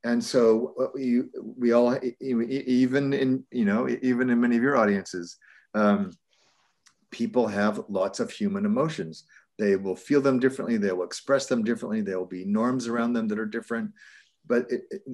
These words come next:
our emotionality is a huge part of what makes us human. And if I can't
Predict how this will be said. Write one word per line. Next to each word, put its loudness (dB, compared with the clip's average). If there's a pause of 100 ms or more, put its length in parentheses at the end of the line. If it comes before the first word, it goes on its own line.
our -2
emotionality 2
is 2
a -4
huge -4
part -2
of -2
what -2
makes -6
us -12
human. -2 (460)
And -2
if -6
I 0
can't -4